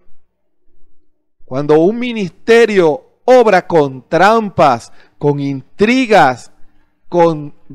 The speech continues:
divisiones, con mentiras, no puede crecer espiritualmente.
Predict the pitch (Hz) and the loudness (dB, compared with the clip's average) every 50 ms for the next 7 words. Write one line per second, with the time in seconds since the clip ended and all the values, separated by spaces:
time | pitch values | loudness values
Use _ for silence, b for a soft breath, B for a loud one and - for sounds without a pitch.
0 | - _ _ - - - - - - - 135 - - 202 196 175 175 180 156 - | -20 _ _ -20 -20 -20 -20 -20 -20 -20 -18 -12 -10 -8 -8 -6 -6 -8 -8 -10
1 | - - 185 196 220 233 262 269 254 247 233 208 170 147 131 - - _ _ _ | -10 -8 -4 0 2 4 4 4 2 2 0 -2 -2 -4 -6 -8 -14 _ _ _
2 | _ _ _ - - - 175 190 196 190 185 185 180 175 180 180 170 160 156 156 | _ _ _ -20 -12 -4 0 0 2 2 0 -4 -4 -2 -2 -2 -2 -2 -6 -8
3 | - - - 254 277 277 277 247 196 160 131 117 - - - - - - _ - | -10 -6 -2 0 0 2 2 4 4 2 2 0 -4 -10 -20 -20 -20 -20 _ -18
4 | - - - 120 131 139 143 147 160 180 - - - 135 139 135 131 143 147 - | -18 -16 -16 -12 -6 -2 0 0 0 -2 -4 -6 -6 -4 -4 -4 -4 -6 -8 -8
5 | 170 147 147 - - 139 123 120 127 131 - - 147 123 117 101 - 104 98 90 | -10 -10 -10 -10 -10 -8 -8 -8 -8 -10 -10 -10 -8 -8 -8 -8 -8 -10 -10 -10
6 | 87 92 101 123 139 131 - 95 90 | -10 -12 -12 -14 -14 -14 -16 -18 -20